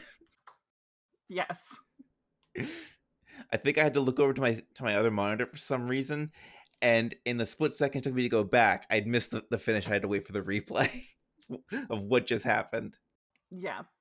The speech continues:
Speaker 2: but, you know, like, uh, so having Shida win was the right call.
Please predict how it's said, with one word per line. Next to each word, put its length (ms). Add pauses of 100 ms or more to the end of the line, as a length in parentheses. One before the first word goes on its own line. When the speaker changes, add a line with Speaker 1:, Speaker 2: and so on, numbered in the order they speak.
(240)
Speaker 2:
but, 200 (260)
you 80
know, 180
like, 240 (100)
uh, 140 (100)
so 260 (100)
having 360
Shida 380
win 400
was 220
the 100
right 220
call. 420